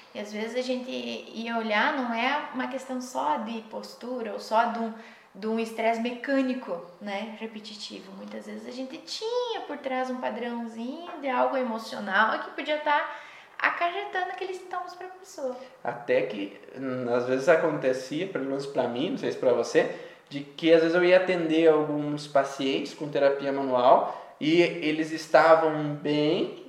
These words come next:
Speaker 2: e de repente, de uma hora pra outra, sem fazer grandes esforços, sem ter grandes problemas, de repente desencadeavam um sintoma.
Speaker 1: Sim.
Speaker 2: De repente.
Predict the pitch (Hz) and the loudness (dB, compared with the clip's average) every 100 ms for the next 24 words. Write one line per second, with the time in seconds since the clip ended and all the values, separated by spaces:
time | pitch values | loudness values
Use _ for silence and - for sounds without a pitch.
0 | - 175 185 185 196 208 294 - - 175 | -6 0 0 2 2 2 -2 -4 -8 2
1 | 180 196 - 220 202 208 208 196 208 202 | 8 8 10 10 10 8 6 6 6 6
2 | 190 190 196 202 190 - 175 190 190 180 | 6 4 2 0 -2 2 6 6 4 0
3 | 175 196 208 - 185 202 139 170 208 233 | 0 0 0 2 6 6 6 4 4 2
4 | 214 196 190 175 175 156 156 185 254 254 | 0 -4 -4 0 2 6 6 8 6 4
5 | - - 151 175 208 214 175 208 254 247 | -4 -8 4 6 8 6 6 6 6 2
6 | 220 220 220 214 202 196 165 160 170 185 | -4 -4 -4 0 0 8 10 12 10 8
7 | 202 - 294 240 214 233 277 190 170 - | 2 -6 -10 -8 -6 -6 4 6 6 2
8 | - - - - - - - 160 160 - | -4 -14 -18 -14 -10 -4 0 2 2 8
9 | 185 147 135 120 98 | 10 10 6 -2 -8